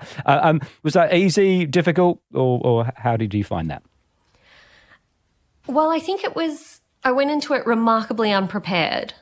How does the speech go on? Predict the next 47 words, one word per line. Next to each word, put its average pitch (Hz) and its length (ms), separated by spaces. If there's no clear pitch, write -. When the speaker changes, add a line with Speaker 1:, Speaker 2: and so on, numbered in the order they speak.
Speaker 2:
Um, 185 640
I 226 100
spent 226 240
most 214 260
of 202 120
the 196 80
pregnancy 190 560
focusing 185 560
on 175 140
how 180 300
my 185 180
team 185 340
at 170 120
work 180 340
were 220 80
going 190 260
to - 60
cope - 320
without 185 360
me 330 160
for 294 200
a 262 60
few 247 200
weeks, 302 500
as 214 120
opposed 196 400
to 208 100
focusing 180 460
on, 185 180
like, 180 220
being 180 240
ready 170 200
to 170 80
have 165 160
a 165 40
child, 170 480
which 208 220
probably 185 760
I 180 120
could 175 240
have 165 100
put - 180
some - 140
more 175 180
effort - 280
into. 180 500
Um, 180 480